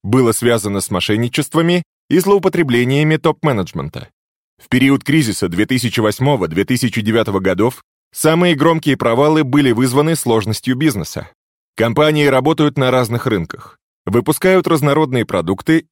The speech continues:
и часто создают дополнительную управленческую горизонталь.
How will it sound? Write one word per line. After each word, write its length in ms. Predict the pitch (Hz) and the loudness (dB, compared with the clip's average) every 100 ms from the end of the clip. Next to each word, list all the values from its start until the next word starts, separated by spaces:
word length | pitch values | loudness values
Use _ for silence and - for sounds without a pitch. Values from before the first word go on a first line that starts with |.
| - | -2
и 100 | 120 | -2
часто 380 | - 160 - 165 | 2 0 0 -4
создают 480 | 156 123 139 151 | -2 0 2 2
дополнительную 800 | 131 - 131 117 143 160 156 170 | 0 0 0 0 0 0 2 2
управленческую 800 | 175 135 127 101 95 101 - 104 | 0 0 0 0 -2 -4 -2 -2
горизонталь. 640 | 98 113 113 135 92 65 | 0 0 0 -2 -4 -8